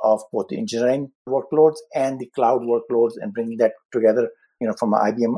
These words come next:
and Wood perspective and moving that out. I think the other one that I really think about is, is if you look at adnoc. adnoc is using their monitoring, what they call the panorama room, to monitor all of the fields out in the Emirates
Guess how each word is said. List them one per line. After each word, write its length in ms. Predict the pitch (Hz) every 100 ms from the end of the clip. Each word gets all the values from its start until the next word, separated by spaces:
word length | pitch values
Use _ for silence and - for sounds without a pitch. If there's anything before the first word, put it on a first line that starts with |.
| 107
and 220 | 110 110
Wood 120 | 110 101 _
perspective 460 | 104 - 110 - 117
and 120 | 104
moving 280 | 107 107 107
that 140 | 104 95
out. 220 | 92 - - - - _ _ 120
I 20 |
think 160 | 165
the 80 | 143
other 180 | 143 160
one 280 | 147 156 135
that 180 | 127 120
I 160 | 120
really 320 | 113 123 123 117
think 180 | 120 -
about 300 | 113 113 104 -
is, 340 | 110 110 113 -
is 220 | 110 110
if 160 | 101 -
you 80 |
look 140 | 113 -
at 120 | 113 -
adnoc. 340 | 117 113 104 - -
adnoc 400 | 131 131 131 120 - _ -
is 360 | 139 120 117 120
using 540 | 120 113 123 117 110
their 300 | 113 110 110 120 -
monitoring, 540 | 117 123 117 123 117
what 160 | 110 104
they 80 |
call 180 | 117 113
the 120 | 113 113
panorama 500 | 110 110 117 135 131
room, 320 | 117 110 110 - _ _ _
to 60 | 120
monitor 540 | 120 113 117 120 117 -
all 280 | 127 127 123
of 100 | 117
the 280 | 110 110 - -
fields 460 | 139 123 117 110 - -
out 240 | 107 113 - - 120
in 180 | 120
the 80 | 120
Emirates 540 | 113 120 113 110 -